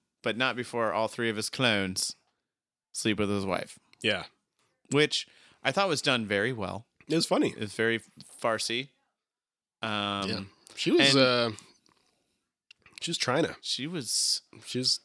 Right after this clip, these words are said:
Speaker 1: she was hungry.
Speaker 2: a li-, <laughs> she was like, it, it made me a little uncomfortable,
Speaker 1: Yeah.
Speaker 2: frankly, at one point,
Speaker 1: <laughs>
Speaker 2: <laughs> 'cause
Speaker 1: Kind of intimidated,
Speaker 2: yeah,
Speaker 1: really.
Speaker 2: 'cause number three is like,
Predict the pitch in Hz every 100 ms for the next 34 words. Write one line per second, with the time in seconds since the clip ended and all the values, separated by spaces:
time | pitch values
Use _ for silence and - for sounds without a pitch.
0 | _ - 139 104 120 123 90 135 139 139
1 | 156 - - - - - - - - -
2 | - 349 - 339 359 320 190 - - -
3 | - - _ _ 147 143 165 147 170 262
4 | 208 220 156 139 135 165 208 143 117 113
5 | 170 190 - 202 139 127 190 156 127 123
6 | 135 117 113 175 147 127 175 175 113 143
7 | 208 120 - 104 139 139 107 104 117 220
8 | 165 - 165 135 127 127